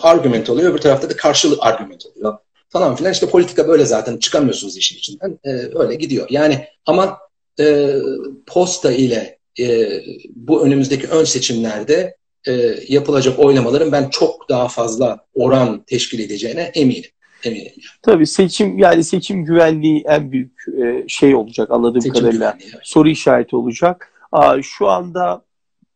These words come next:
Speaker 2: e, haklısın zaten kalıcı olacak bir çözüm değil ama en azından bu yılki çözümlerde posta yolu gibi, e, ve tabii seçim güvenliğini riske atmadan, e,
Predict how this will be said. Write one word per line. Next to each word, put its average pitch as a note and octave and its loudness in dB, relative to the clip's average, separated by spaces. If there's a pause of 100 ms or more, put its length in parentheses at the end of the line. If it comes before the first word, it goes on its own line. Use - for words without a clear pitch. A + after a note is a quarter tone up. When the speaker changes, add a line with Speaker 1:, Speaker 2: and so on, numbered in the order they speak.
(220)
Speaker 2:
e, C#3+ -2
haklısın D3 -6
zaten C3+ -8
kalıcı D#3 -2
olacak C#3+ -6
bir D3+ -14
çözüm D3 -6
değil C4+ -2
ama D#3+ 4
en D#3 4
azından D3 2
bu F3 -6
yılki C3 0 (880)
çözümlerde C#3 0 (340)
posta C#3+ 2
yolu C#3 2
gibi, C3 -4
e, B2 0
ve C#3+ 0
tabii C#3+ 2
seçim C#3+ -4
güvenliğini C3 0
riske C3+ -2
atmadan, C#3 0 (360)
e, C3 2